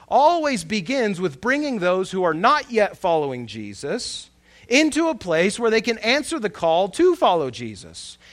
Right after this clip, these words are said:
and to begin their journey as a disciple. So, should you disciple other Christians? Yes. Emphatically, yes. Should you disciple non-Christians? Yes.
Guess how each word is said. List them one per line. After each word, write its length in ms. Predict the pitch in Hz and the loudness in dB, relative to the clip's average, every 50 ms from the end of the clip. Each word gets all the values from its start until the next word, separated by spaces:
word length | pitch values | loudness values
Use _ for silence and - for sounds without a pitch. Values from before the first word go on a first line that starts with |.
| - - | -12 -8
and 100 | 180 196 | -6 -4
to 60 | 196 160 | -2 -2
begin 320 | 196 190 156 226 226 214 | -2 -2 0 0 2 2
their 140 | 196 175 156 | 0 -2 -4
journey 440 | 135 185 202 190 170 151 139 139 - | -2 -2 -2 -2 -2 -4 -6 -8 -6
as 380 | - 165 165 165 160 139 - - | -4 -2 -2 -2 -2 -6 -8 -12
a 300 | 170 143 139 131 131 131 131 - - | -10 -8 -8 -8 -8 -10 -12 -14 -16
disciple. 540 | 151 147 - 247 254 262 - - - 107 - | -14 -6 0 2 2 2 2 -2 -10 -16 -6
So, 300 | - - 269 233 - - - _ _ _ _ _ _ _ _ _ _ - | -2 0 2 2 0 -2 -10 _ _ _ _ _ _ _ _ _ _ -8
should 260 | - - 240 254 208 | -2 -2 0 0 0
you 120 | 254 247 | 0 -2
disciple 500 | 190 233 - - 233 214 233 233 247 240 | -2 -2 0 4 4 4 4 4 2 2
other 180 | 233 226 226 240 | 2 2 2 0
Christians? 560 | - - 254 254 - - 302 302 269 - - - _ _ _ _ - | -2 -4 -6 -6 -4 -4 -4 -4 -4 -6 -10 -16 _ _ _ _ -14
Yes. 600 | 135 139 170 196 190 151 117 - - - - - _ _ | -2 4 6 6 6 6 4 -2 -10 -12 -14 -16 _ _
Emphatically, 880 | - 147 151 - - 214 208 208 214 220 208 214 220 214 214 208 185 - _ _ | -12 -10 -10 0 6 8 10 10 8 6 4 0 0 0 0 -2 -4 -10 _ _
yes. 680 | 143 147 170 180 147 110 101 - - - - - - - _ _ _ _ _ _ _ _ _ - | -2 2 4 4 4 2 0 -6 -10 -10 -12 -12 -16 -20 _ _ _ _ _ _ _ _ _ -12
Should 340 | - - - 269 294 247 | -4 0 2 2 2 2
you 120 | 247 269 262 | 2 0 0
disciple 540 | 190 240 220 - 262 233 240 240 262 254 254 | 0 -2 0 4 4 4 4 4 2 0 2
non-Christians? 880 | 254 269 285 311 311 269 - 254 220 - - 170 143 120 107 - - - _ _ _ _ _ _ _ - | 2 4 4 2 2 0 -2 -2 -4 -4 -4 -8 -8 -10 -10 -14 -18 -20 _ _ _ _ _ _ _ 4
Yes. 580 | 240 359 370 311 160 123 - - - - - | 8 10 10 10 8 6 0 -6 -8 -8 -10